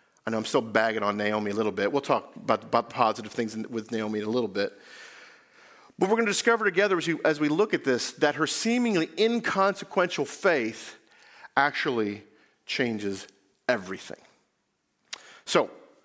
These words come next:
Ruth chapter one, beginning in verse six.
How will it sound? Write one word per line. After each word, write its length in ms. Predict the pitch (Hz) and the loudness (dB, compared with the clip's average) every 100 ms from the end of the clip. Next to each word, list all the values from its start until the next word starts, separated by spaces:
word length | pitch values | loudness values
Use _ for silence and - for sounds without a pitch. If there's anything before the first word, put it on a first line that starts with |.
| _ _ _ | _ _ _
Ruth 180 | 143 185 | 0 0
chapter 320 | - 196 165 160 | 4 2 2 0
one, 300 | 156 175 160 | 2 2 0
beginning 440 | 139 156 156 156 | 2 2 2 0
in 280 | 156 143 143 | 0 0 0
verse 640 | 131 139 147 139 - - - - | 0 2 2 0 -4 -6 -12 -10
six. 840 | - - 156 - - - - - | -4 0 0 0 -4 -2 -2 -4